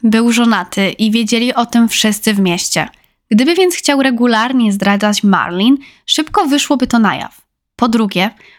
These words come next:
bał się, że kobieta dowiedziałaby się o jego romansach,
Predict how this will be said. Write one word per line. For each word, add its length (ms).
bał 220
się, 220
że 80
kobieta 380
dowiedziałaby 600
się 180
o 60
jego 260
romansach, 560